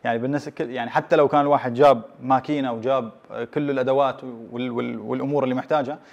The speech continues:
وما كان يعني عنده الفكر أو بيعرف كيف يطلع كوب إسبريسو مظبوط، لو كان شو ما عنده أغراض ما راح يقدر يوصل لهال-، للكوب ال-، المثالي.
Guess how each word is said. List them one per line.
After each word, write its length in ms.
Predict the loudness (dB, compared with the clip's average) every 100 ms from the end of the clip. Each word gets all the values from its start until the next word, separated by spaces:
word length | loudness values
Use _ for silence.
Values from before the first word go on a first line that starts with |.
| -20 -10
وما 260 | 0 2 4
كان 380 | 2 2 0 -6 -16 -20 -18
يعني 340 | -10 -6 -4
عنده 300 | -2 -2 0
الفكر 380 | 0 -2 -4 -4 -6
أو 220 | -10 -12
بيعرف 440 | -2 2 4 2 -4 -20 _
كيف 240 | 0 0
يطلع 280 | -2 -4 -4
كوب 200 | -4 -6
إسبريسو 540 | -6 -8 -12 -10 -12 -12 -12 -14 -10
مظبوط، 500 | -8 -4 -4 -4 -8 _ _ _ _ -6
لو 100 | 0
كان 180 | 2
شو 120 | 2 0
ما 80 |
عنده 200 | 0 0
أغراض 220 | 0 0 0
ما 120 | 0
راح 160 | -2
يقدر 180 | -4 -8
يوصل 300 | -8 -10 -12
لهال-، 1400 | -14 -16 -18 -20 _ _ _ _ _ _ _ _ _ _ -8
للكوب 380 | -4 0 0
ال-، 200 | 0 -6
المثالي. 640 | -10 -12 -8 -4 0 0